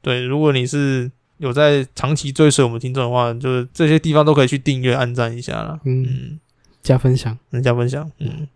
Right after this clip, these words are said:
Speaker 2: 分享最重要，其他可以不要按。
Speaker 1: <laughs> 哦，对，这边要
Speaker 2: 没有啦。
Speaker 1: 感谢一下。
Speaker 2: 其他，其他也是要按的。
Speaker 1: 啊，其他也是要按。这边要感谢一下，就是上礼拜有听众来我们粉丝团留言嘛。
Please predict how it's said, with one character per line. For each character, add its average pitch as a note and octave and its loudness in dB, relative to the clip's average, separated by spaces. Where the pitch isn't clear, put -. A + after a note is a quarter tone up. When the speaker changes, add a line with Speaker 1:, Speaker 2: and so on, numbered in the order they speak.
Speaker 2:
分 D3+ 6
享 C#3+ 4
最 D3+ 6
重 C3+ 6
要， A#2 2
其 - -4
他 D3 8
可 D3 6
以 - 8
不 A#2 0
要 A#2+ 4
按。 A#2 -4
Speaker 1:
<laughs> - 8
哦， E3 10
对， F3 12
这 F#3+ 4
边 F#3+ 10
要 F3+ 8
Speaker 2:
没 C3 0
有 A#2 4
啦。 A2+ -4
Speaker 1:
感 C3+ 4
谢 E3+ 8
一 D3+ 12
下。 - -
Speaker 2:
其 E3 10
他， D#3 10
其 - -2
他 D3 6
也 C3 6
是 C3 4
要 C3 6
按 A#2+ 2
的。 G#2+ -10
Speaker 1:
啊， C3+ -2
其 C#3 -2
他 C3+ 6
也 C3 6
是 C3 0
要 B2 6
按。 A#2+ 0
这 E3 2
边 G3 10
要 F3+ 10
感 C3 6
谢 D3+ 8
一 C#3+ 2
下， D3+ 8
就 D#3 4
是 D#3+ 4
上 D#3 4
礼 B2+ -4
拜 D3 8
有 A#2+ 2
听 D3+ 0
众 D3+ 4
来 C3 6
我 B2 4
们 B2 -2
粉 B2+ -2
丝 B2+ -2
团 B2+ 0
留 - -4
言 - -10
嘛。 - -10